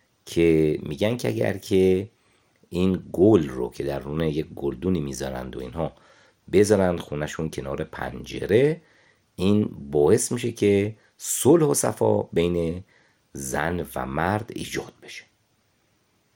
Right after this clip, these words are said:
اون مرد گفت که «آقا ما رو مسخره کردی، بیا برو دنبال کارت تا اینکه بیشتر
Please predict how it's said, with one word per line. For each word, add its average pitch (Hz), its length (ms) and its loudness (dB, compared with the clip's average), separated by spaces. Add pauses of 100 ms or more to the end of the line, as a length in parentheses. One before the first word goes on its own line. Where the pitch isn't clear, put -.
(320)
اون 104 160 -2
مرد 120 280 0
گفت 101 160 0
که 98 80 0
«آقا 95 400 0
ما 78 80 -2
رو 80 80 0
مسخره 82 500 -4
کردی، 71 420 -6 (120)
بیا 135 160 2
برو 113 140 6
دنبال 85 280 2
کارت 87 340 4 (500)
تا 76 140 -4
اینکه 87 280 0
بیشتر 85 640 -4